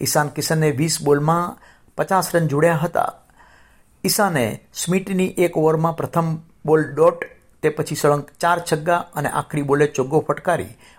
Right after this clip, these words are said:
અઠ્યાવીસ રન જોડ્યા હતા. કિશન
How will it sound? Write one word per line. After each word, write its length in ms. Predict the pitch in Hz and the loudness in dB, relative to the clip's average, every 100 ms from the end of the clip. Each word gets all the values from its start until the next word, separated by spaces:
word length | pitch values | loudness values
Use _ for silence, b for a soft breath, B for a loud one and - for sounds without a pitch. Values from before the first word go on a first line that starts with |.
| b | b
અઠ્યાવીસ 460 | 127 - 147 143 135 | -4 0 0 0 -2
રન 180 | 135 | -2
જોડ્યા 300 | 113 123 127 | 0 2 2
હતા. 500 | 107 101 113 107 - - b b b b | 2 -2 -2 -2 -6 -14 b b b b
કિશન 260 | 185 202 | 0 0